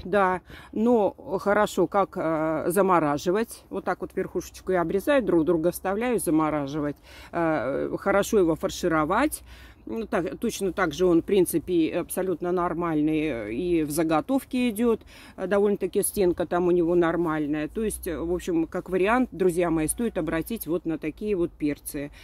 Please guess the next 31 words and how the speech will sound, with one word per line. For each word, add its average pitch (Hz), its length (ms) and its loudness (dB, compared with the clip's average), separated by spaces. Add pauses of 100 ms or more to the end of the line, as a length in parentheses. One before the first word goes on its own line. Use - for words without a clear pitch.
(180)
Это 156 260 -4
хаски, 233 600 -2
кент, 240 360 0 (640)
М, 127 420 -8 (120)
то 226 120 2
есть, - 260 -4 (260)
э, 147 440 -4
бланчина 214 760 0 (300)
очень 208 420 -2
урожайные. 147 920 -2 (300)
Ну 254 140 0
вот, 240 220 0
э, 196 280 2 (200)
амброны 208 680 2
звучит, 160 520 0
э, 147 180 -2
всё 170 220 -2
время 160 320 4
на, 151 260 0
на, 160 180 0
как 156 180 -6
бы 156 180 0
на, 165 260 2
на 175 140 2
слуху. 175 560 -2 (340)
Ну 233 240 6
вот, 226 180 0
можете 208 320 0
посмотреть. 208 680 -2
Да, 180 320 6
красивые, 180 840 4